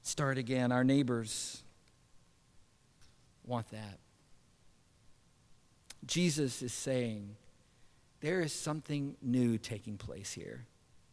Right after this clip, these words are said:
And here I am. Now follow me." So back to the front steps, as I was spraying that water, I kept repeating, and I kept repeating, "Jesus said, 'Follow me.'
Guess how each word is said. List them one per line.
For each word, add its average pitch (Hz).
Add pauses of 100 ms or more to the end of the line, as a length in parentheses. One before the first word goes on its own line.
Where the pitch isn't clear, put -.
(1300)
And 117
here 165
I 143
am. 104 (960)
Now 127
follow 131
me." 110 (2000)
So 143
back 143
to 139
the 127
front 131
steps, 139
as 123 (240)
I 139
was 139
spraying 160 (200)
that 160
water, 165
I 151
kept 190
repeating, 170 (220)
and 147
I 156
kept 185
repeating, 165 (240)
"Jesus 160
said, 180
'Follow 156
me.' 101